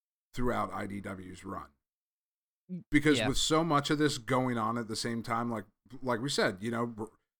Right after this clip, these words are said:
Speaker 1: you can do pretty much what you want of making robots form into other robots and make a big giant fucking robot, and this one turns into this thing, and that one turns, like,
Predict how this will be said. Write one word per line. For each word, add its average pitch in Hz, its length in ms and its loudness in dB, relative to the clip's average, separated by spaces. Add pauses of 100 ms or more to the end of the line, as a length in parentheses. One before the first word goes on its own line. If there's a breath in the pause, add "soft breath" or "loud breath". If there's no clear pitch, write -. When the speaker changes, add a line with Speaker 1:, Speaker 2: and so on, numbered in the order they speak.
(260)
Speaker 1:
you 143 140 4
can 147 160 2
do 165 180 6
pretty 135 240 4
much 127 300 0
what 127 220 0
you 117 80 -2
want 120 340 0
of 110 160 -4
making 117 260 -4
robots 110 460 0
form 120 300 -2
into 104 200 -4
other 147 200 2
robots 139 580 0
and 104 240 -6
make 120 220 -4
a - 20 -14
big 104 300 -6
giant 147 340 -2
fucking 143 260 0
robot, 131 440 2
and 110 80 -4
this 127 160 -4
one 123 160 -2
turns 123 260 -2
into 113 220 -4
this 147 240 0
thing, 143 180 0
and 110 100 -4
that 123 140 -4
one 120 140 -6
turns, 123 240 -6 (400)
like, 147 240 0